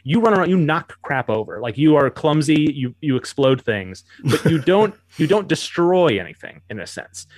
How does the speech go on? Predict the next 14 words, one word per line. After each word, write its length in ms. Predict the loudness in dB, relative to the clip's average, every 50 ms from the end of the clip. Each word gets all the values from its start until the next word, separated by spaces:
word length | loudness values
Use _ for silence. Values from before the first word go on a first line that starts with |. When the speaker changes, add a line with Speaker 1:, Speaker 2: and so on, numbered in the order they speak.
| -20 _ -6
Speaker 1:
And 140 | -6 -4 0
so 280 | 2 4 4 4 4
Speaker 2:
Uh-huh. 40 | 2 0
Speaker 1:
the 80 | 0 0
game 240 | 2 2 2 2 2
has 100 | 0 -2
a 60 | -2
kind 140 | -2 -2 -2
of 60 | -2
a 40 | -4
tone, 760 | -6 -8 -6 -2 0 2 2 0 0 -4 -8 -12 -16 -18 -20 _ _ _ _ _ _ _ _ -4
um, 540 | -2 -2 -2 -2 -2 -4 -4 -6 -8 -10 _
that 380 | -8 -4 -2 0 0 0 -2 -2 0
is 400 | 0 2 2 2 2 -2 -4